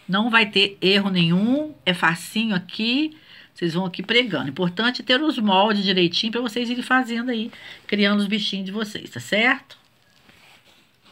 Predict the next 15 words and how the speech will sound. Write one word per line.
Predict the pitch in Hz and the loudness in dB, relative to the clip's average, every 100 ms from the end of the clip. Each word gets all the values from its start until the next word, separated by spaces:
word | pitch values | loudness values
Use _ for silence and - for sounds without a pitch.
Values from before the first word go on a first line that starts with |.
| - - - _ | -20 -20 -20 _
Gente, | - 208 208 | -6 -2 0
olha | 214 | 0
só | 208 | 0
que | 190 190 | -2 -2
bonitinho | 190 190 - 202 160 | -4 -4 -8 -6 -6
que | - | -8
tá | 156 | -10
ficando, | 156 - - 135 165 | -10 -12 -12 -10 -8
olha. | 117 117 _ _ _ | -8 -12 _ _ _
Tá | 151 | -14
vendo? | 185 233 233 | -8 -6 -6
Já | 165 | -8
tá | 151 151 - | -12 -14 -6
tudo | 330 381 | -4 -2
pregadinho, | 285 320 302 170 147 156 135 | -4 -4 -4 -4 -4 -4 -6